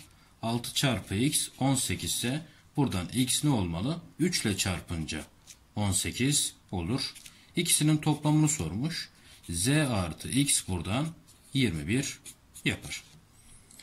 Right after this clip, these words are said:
Örnek altı, A sayısının çarpanları aşağıdaki gibi karışık yazılmıştır.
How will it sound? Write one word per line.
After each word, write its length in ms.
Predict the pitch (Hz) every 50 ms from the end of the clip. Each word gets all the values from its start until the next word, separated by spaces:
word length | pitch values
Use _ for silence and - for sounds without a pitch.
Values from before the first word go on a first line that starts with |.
| - - - - - - - - _ _ - -
Örnek 360 | 117 131 143 160 175 165 165 139
altı, 320 | 120 104 101 - 160 -
A 160 | - 151 170 175
sayısının 520 | - - 143 120 - - 113 110 107 101
çarpanları 580 | - - 110 101 104 - 101 95 95 107 120 127
aşağıdaki 500 | 120 - - 117 113 117 113 - 135 104
gibi 200 | 92 90 104 101
karışık 420 | - 120 107 98 - - - -
yazılmıştır. 720 | 95 80 73 78 73 76 76 - - - 156 165 165 -